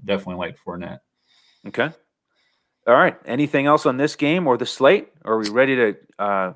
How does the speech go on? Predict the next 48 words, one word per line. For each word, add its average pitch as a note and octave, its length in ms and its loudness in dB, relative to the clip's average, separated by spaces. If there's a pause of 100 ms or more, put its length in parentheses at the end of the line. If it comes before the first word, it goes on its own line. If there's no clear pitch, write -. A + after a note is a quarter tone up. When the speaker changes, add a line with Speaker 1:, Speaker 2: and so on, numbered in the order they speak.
(100)
Speaker 2:
start C#3 280 4
our B2+ 100 8
recording B2 480 2
on A2 100 -2
the F#2+ 100 -6
Primetime A2 500 0
podcast, D#2+ 540 -2
which - 140 -16
is - 80 -20
coming F#2 260 -10
up E2 160 -10
later F2 240 -6
this E2 120 -4
Speaker 1:
Yeah. - 60 2
Speaker 2:
weekend? D#3 360 -8 (600)
Speaker 1:
Yeah, A2 100 2
I A#2 40 4
think A#2+ 160 2
we're, A2+ 240 2
we're G#2+ 140 -2
about G2+ 280 2
ready G#2+ 260 2
to G2 200 0
transition G2+ 600 -2
into G2 260 -2
the, F#2+ 360 -6
to F#2+ 100 -10
the G2 120 -4
next G2 280 -2
one. F2+ 220 -14
So. - 320 -12 (840)
Speaker 2:
All F3 80 8
right, G#3 120 6
great. F#3 300 6
Well, D3+ 340 4
hopefully F3+ 360 2
that D3+ 180 4
helps D3 260 2
everybody, C3 540 -2 (160)
you G#2+ 100 -16
know, G2 200 -10 (120)
break C3 280 0
down B2+ 300 2
those G#2+ 360 -4 (480)
t-, - 200 -12
four D3 380 2
highest B2+ 520 0
totals B2 480 -8